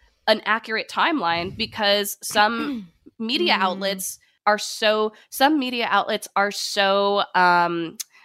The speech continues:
Speaker 1: tunnel visioned in how they wanna report about him that they don't do the research. So when me as a small ass, like, <laughs> you know,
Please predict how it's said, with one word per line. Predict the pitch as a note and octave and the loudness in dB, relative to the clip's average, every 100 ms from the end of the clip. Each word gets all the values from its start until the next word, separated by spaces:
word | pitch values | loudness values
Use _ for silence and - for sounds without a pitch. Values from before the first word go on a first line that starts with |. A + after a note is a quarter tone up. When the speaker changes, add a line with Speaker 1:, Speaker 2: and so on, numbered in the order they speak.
| _ | _
Speaker 1:
tunnel | - G3+ G#3 A3+ | -2 0 0 -2
visioned | A3+ A#3+ C4 B3+ | -4 -4 -4 -6
in | A#3 F#3+ | -6 -6
how | - G3 | 0 2
they | G#3+ | 2
wanna | G#3 G3 | 2 0
report | F3 - - G3 | -2 -6 -4 -4
about | B3 C4 | 0 0
him | B3+ D4 D#4+ | 0 -2 0
that | - - | -2 0
they | G#3+ | 0
don't | A3+ - | 0 -4
do | - B3 C4+ | -6 -4 -2
the | G3 | -2
research. | G#3+ - G3 E3+ - - - | -2 -2 0 -2 -6 -12 -6
So | - | 0
when | A3+ A3+ G#3 A3 | 2 2 0 -4
me | B3+ D#4+ B3 - | -2 0 0 0
as | G#3+ - - | -2 -4 -10
a | A3 | -10
small | - - G#3 G#3+ G#3+ B3+ B3 | -10 -10 -6 0 2 2 4
ass, | A#3+ A3 G#3+ - A3 | 4 4 2 -2 -2
like, | F#3 E3 - _ | -2 -2 -8 _
<laughs> | D#4 - - | -6 -6 -14
you | - D#4+ - | -2 -2 2
know, | C4 | 0